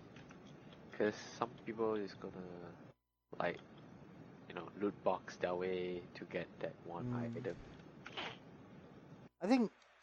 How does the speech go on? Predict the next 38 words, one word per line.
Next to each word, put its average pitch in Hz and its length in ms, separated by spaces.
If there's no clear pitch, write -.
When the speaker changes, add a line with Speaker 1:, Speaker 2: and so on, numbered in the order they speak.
Speaker 2:
I 165 80
think 190 320
we 143 60
kind 160 260
of, 135 140
like, 147 300
we 147 80
got 170 260
to 151 120
the 131 140
impasse 135 340
where 127 140
it's 117 140
like, 117 220
loot 208 220
boxes 214 360
should - 360
be 156 120
okay, 147 500
but, 135 160
like, 127 240
not 139 140
for 131 100
kids. - 560
It's, - 340
I 127 100
think, 139 220
the 135 260
Speaker 1:
Yeah. 123 140
Speaker 2:
main 127 540
thing. 123 100
Speaker 1:
It'll 110 240
I 127 40
think 165 180
it 147 60
will 117 80
make 107 240
them, 107 240